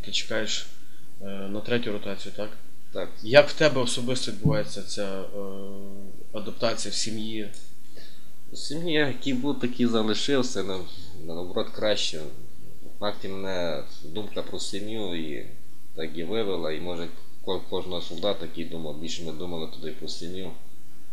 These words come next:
Speaker 2: щоб вернутися додому, і так, може, і Бог і нам поміг, що ми вернулися, і вся рота вернулася додому. Трошки, ну, саме ставлення, да, якісь бу-, бутові речі, да, вони починають дратувати, там трошки проще, ти знаєш, стимул.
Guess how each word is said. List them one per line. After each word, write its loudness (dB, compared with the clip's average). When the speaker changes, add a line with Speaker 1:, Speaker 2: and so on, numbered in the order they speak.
Speaker 2:
щоб -2
вернутися 0
додому, 0
і 0
так, 0
може, 0
і -2
Бог 0
і 0
нам 0
поміг, 0
що -2
ми 0
вернулися, 0
і 0
вся 0
рота 0
вернулася 0
додому. 0
Трошки, 0
ну, 0
саме 2
ставлення, 2
да, 2
якісь 0
бу-, 2
бутові 0
речі, 2
да, 2
вони 0
починають 0
дратувати, 0
там 0
трошки 0
проще, 0
ти 0
знаєш, 0
стимул. 0